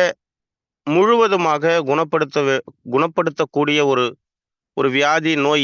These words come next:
இருக்கிறது. அது எது என்று பார்த்தால், அது புற்றுநோய். மிக எளிமையாக குணப்படுத்த முடியும், மிக விரைவாக குணப்படுத்த முடியும். அவ்வளவு சாத்தியக்கூறுகள்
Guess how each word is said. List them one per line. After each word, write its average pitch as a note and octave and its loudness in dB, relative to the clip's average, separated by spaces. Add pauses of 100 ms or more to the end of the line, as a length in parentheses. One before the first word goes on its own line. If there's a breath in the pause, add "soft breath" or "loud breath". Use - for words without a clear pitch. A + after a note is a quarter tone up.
இருக்கிறது. C#3 0 (140)
அது B2+ -2 (140)
எது C3+ -2 (100)
என்று B2 -4 (120)
பார்த்தால், A#2+ -2
அது A#2 -6 (100)
புற்றுநோய். A2+ -6 (1900)
மிக F3+ 0 (140)
எளிமையாக F#3 0
குணப்படுத்த C3+ -2
முடியும், A2+ -6 (160)
மிக D3 0
விரைவாக E3+ 0
குணப்படுத்த A#2+ -2
முடியும். G#2 -6 (1080)
அவ்வளவு D3+ 0 (100)
சாத்தியக்கூறுகள் E3+ -2